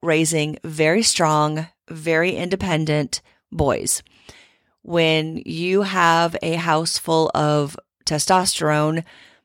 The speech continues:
especially being the only girl in the house, it's everything that you need to do to be strong yourself, to sometimes just get through the day, sometimes just get through a meal,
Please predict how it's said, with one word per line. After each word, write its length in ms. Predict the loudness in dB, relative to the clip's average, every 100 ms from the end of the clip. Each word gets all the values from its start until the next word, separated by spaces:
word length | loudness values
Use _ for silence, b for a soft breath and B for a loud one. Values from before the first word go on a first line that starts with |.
| _
especially 540 | -4 -2 0 0 0 0
being 320 | 2 2 0
the 140 | -2
only 180 | -4 -4
girl 300 | 0 2 2
in 60 | 2
the 80 | 0
house, 460 | 2 2 0 -2 -6 _ _
it's 220 | -2 0
everything 480 | 0 -2 -2 -4 -2
that 220 | 0 -2
you 180 | -2 -6
need 160 | -4 -6
to 80 | 0
do 520 | 4 4 4 0 -4
to 440 | -6 -4 -2 -2 -2
be 120 | -4
strong 500 | -2 0 2 2 0
yourself, 560 | -4 0 4 4 2 -4 B B B B
to 420 | 0 2 2 0 -2
sometimes 500 | 0 2 2 2 0
just 240 | -2 -2
get 160 | -2 -4
through 180 | -2 -2
the 80 | 0
day, 340 | 0 0 -4
sometimes 480 | 0 0 4 2 2
just 220 | 0 0
get 180 | 0 -2
through 380 | 0 2 2 0 -6 -4
a 80 |
meal, 560 | -2 -2 -2 -2 -2